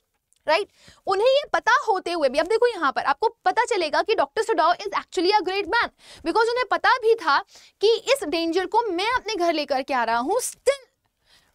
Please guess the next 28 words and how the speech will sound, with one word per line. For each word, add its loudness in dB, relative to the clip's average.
वो 2
उस 0
बंदे -2
को 0
अपने -4
घर -2
पर 0
रखते -4
हैं -4
क्योंकि -2
वो 0
दिल 0
के 0
अच्छे -6
इंसान -4
हैं -6
और 0
वो -2
किसी -4
मरते -2
हुए -2
को -4
यूं -2
ही -6
छोड़ 0
नहीं -8
सकते। -16
So 0